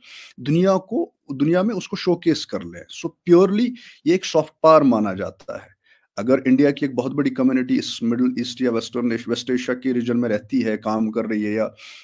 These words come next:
डिफरेंट सर्विसेज दे रहे हैं, तो obviously एक people to people contact बनने की बहुत ज़्यादा ज़रूरत है। जो सेकुलरिज्म earlier जो उसके around एक डिस्कोर्स था,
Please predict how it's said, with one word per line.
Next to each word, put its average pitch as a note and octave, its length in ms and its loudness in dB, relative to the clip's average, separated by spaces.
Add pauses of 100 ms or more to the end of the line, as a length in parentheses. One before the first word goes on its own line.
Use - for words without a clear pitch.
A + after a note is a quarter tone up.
(140)
डिफरेंट B2 300 0
सर्विसेज B2 460 0
दे A2 140 2
रहे G#2+ 100 -2
हैं, G#2+ 80 -4
तो - 240 -8
obviously E3+ 420 0 (460)
एक E3 220 4 (100)
people D#3+ 240 0
to D#3 60 -8
people E3+ 220 -4 (120)
contact D3 360 2
बनने C3+ 300 2
की C#3+ 120 -4
बहुत A#2+ 220 -2
ज़्यादा A#2+ 140 0
ज़रूरत G2+ 440 -4
है। - 140 -8
जो C#3+ 340 -2 (100)
सेकुलरिज्म F3+ 840 -2
earlier D#3 380 4 (100)
जो D3+ 260 -2
उसके - 360 -6
around D#3+ 280 2
एक D3 60 -2
डिस्कोर्स C#3+ 520 -4
था, A2+ 300 -4